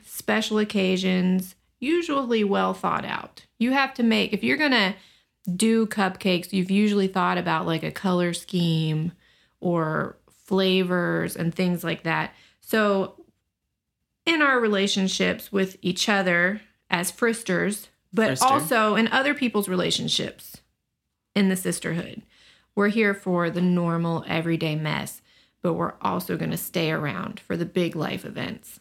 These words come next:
Speaker 1: that require cupcakes.
Speaker 2: Oh, I love that. I love that. That is a great explanation of why we are here for the donuts, but we also stay for the cupcakes. I also wanna add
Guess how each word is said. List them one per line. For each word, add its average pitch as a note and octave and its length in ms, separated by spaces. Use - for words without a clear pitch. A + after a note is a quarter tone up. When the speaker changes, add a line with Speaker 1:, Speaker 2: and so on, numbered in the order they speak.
Speaker 1:
that - 140
require - 360
cupcakes. - 600
Speaker 2:
Oh, F3+ 240
I E3 120
love D#3 240
that. B2+ 240
I D#3 60
love D3+ 240
that. C3 340
That E3 420
is D3+ 160
a D3 60
great C3+ 260
explanation B2 500
of A#2 140
why B2 560
we C3+ 600
are F#3 200
here D#3 240
for - 160
the - 80
donuts, - 580
but D#3 100
we C#3 60
also C3 220
stay A#2+ 200
for A#2+ 100
the A2+ 80
cupcakes. - 520
I C4+ 100
also F#4+ 220
wanna D#3+ 200
add B2 500